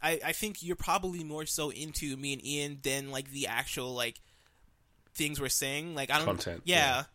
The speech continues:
Speaker 1: Like, since we're, I, since we're me and Ian, you probably care about the message, the, uh, uh, uh,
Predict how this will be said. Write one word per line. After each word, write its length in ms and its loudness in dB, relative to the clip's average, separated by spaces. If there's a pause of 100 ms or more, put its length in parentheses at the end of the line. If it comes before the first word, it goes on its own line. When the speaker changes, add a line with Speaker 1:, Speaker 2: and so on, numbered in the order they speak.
(160)
Speaker 1:
Like, 260 2
since 280 6
we're, 220 6
I, 160 4 (180)
since 300 6
we're 100 2
me 140 2
and 100 -2
Ian, 200 -2
you 60 -6
probably 300 2
care 160 -2
about 320 0
the 300 -6
message, 720 -2 (720)
the, 160 -2
uh, 320 2
uh, 100 -4 (300)
uh, 240 2